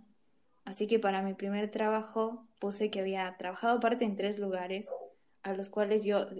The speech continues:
pedía por favor que no llamen, porque sabía que era todo mentira.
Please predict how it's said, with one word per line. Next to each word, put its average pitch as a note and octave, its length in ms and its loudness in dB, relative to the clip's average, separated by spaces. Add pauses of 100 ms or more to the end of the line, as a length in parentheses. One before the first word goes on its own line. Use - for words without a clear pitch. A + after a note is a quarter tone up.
(320)
pedía G#3+ 380 8
por F#3 140 4
favor F#3+ 280 0
que G3 100 -6
no F#3+ 140 -2
llamen, F#3+ 520 -2 (420)
porque F#3 320 -4
sabía F#3 360 2
que F#3+ 80 -4
era F3+ 160 0
todo F#3 160 0
mentira. F#3+ 480 -2